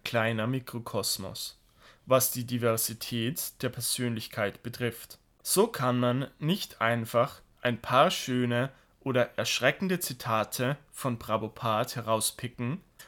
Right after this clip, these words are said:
und dann sagen, wie wunderbar oder problematisch er sei. Dies wird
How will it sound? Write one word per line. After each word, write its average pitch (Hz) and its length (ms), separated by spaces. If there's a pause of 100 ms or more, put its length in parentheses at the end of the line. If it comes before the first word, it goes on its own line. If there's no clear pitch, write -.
(100)
und 147 320
dann 165 200
sagen, 120 580 (320)
wie 127 220
wunderbar 139 760 (160)
oder 117 320 (320)
problematisch 117 1120 (100)
er 127 120
sei. 110 420 (600)
Dies 208 340
wird 139 420